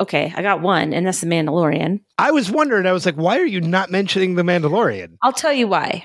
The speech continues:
Speaker 1: I'll tell you why. The first episode, I did not enjoy. I did not enjoy it at all. I thought it was super campy. I didn't like space pirates covered in seaweed.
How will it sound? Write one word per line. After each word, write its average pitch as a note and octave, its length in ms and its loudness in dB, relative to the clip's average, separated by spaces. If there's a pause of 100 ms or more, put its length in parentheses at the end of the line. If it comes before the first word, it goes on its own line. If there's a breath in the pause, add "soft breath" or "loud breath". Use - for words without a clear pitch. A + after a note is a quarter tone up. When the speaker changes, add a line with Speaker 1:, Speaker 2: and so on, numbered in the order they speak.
Speaker 1:
I'll G#3+ 60 -6
tell - 180 -2
you G3+ 140 0
why. - 360 -4 (100)
The G3+ 80 -6
first D#4 420 -2
episode, F#3 640 0 (200)
I F#3 100 0
did F3+ 240 -2
not F3+ 360 -2
enjoy. E3+ 520 -4 (420)
I F#3+ 80 2
did G#3+ 500 -2
not F#3+ 460 0
enjoy F3+ 340 0
it E3 120 0
at - 180 -4
all. E3+ 200 2
I F3 100 -2
thought F3 180 0
it - 40 0
was E3+ 140 -2
super A3+ 320 -2
campy. G3+ 640 0 (320 loud breath)
I F#3 60 0
didn't G3+ 280 0
like A3 220 0
space G3 400 -2
pirates G3 520 -2
covered F#3+ 320 0
in G3+ 120 -2
seaweed. F3+ 680 0